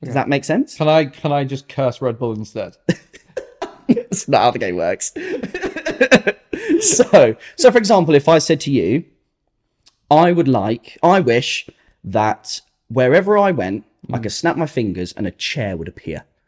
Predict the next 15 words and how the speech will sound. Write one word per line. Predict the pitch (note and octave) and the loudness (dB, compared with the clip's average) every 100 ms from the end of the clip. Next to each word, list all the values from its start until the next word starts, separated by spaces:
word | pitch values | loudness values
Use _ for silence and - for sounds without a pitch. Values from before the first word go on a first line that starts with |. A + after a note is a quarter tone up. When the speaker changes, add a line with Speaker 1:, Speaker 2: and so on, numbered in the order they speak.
| - | -14
Speaker 1:
so | A#2 | -10
Speaker 2:
Yeah. | |
Speaker 1:
that | - | -8
I | - | -10
could | - | -10
sit | - - | -10 -8
down | G2+ F2 | -8 -8
and | |
be | F2 | -10
comfortable." | - E2 - - - | -12 -16 -16 -20 -14
Speaker 2:
Yeah. | A#2+ A2 _ _ - | -12 -12 _ _ -18
Speaker 1:
Okay. | - F2+ F2+ _ _ - | -8 -6 -6 _ _ -2
You'd | C#3+ D3 | 2 2
say, | - B2 | 0 -8
"Granted. | - G3 F3+ - F2+ G#2+ | -2 0 0 -2 -8 -8